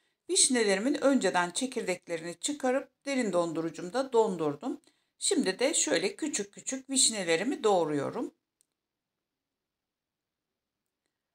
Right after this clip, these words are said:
Doğradığım vişnelerimi bir kasemin içerisine alıyorum.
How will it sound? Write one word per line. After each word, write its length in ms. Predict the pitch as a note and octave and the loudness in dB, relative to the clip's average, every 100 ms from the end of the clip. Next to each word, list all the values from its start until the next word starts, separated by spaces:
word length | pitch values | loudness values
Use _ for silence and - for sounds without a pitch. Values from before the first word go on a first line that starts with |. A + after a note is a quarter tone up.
| _ _ _ _ _ _ _ _ _ - | _ _ _ _ _ _ _ _ _ -6
Doğradığım 560 | F#4 D#4 G#3+ F#3+ G#3 C4 | 2 6 6 4 0 2
vişnelerimi 760 | C4 B3+ G#3+ E3 E3+ A#3 D4 | 2 2 4 2 2 0 -2
bir 200 | C4 C4 | -2 -4
kasemin 500 | - G3 F3+ F#3+ F3 | 0 0 0 -2 -6
içerisine 600 | - - A3+ E3 - D4 E4 | -6 -2 0 2 0 0 0
alıyorum. 640 | A3 F#3 - C3+ - | 0 0 0 0 -4